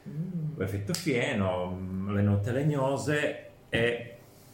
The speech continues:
Speaker 2: freschissima, amarissima, un nuovo concetto del-, della freschezza quando è stata lanciata. Questa è la fragranza che quando io l'ho sentito la prima volta, ciao Natasha, eh, mi sono messo a piangere, mi sono commosso,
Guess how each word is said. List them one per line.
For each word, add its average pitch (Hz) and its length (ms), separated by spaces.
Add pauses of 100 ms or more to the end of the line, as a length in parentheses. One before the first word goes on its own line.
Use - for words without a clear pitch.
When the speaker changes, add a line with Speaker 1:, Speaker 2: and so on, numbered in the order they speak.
(440)
Speaker 2:
freschissima, 113 1400
amarissima, 110 960
un 113 180
nuovo 135 260
concetto 113 460
del-, 98 580
della 101 220
freschezza 101 1080
quando 87 240
è 87 40
stata 87 320
lanciata. - 760 (320)
Questa 160 260
è - 40
la 117 80
fragranza 107 480
che 104 160
quando 101 320
io 98 100
l'ho 95 80
sentito 98 580
la 95 80
prima 101 280
volta, 98 840 (100)
ciao 143 140
Natasha, 147 680 (300)
eh, 98 360 (100)
mi 127 120
sono 120 220
messo 98 220
a 101 40
piangere, 87 480
mi 104 120
sono 87 260
commosso, 78 540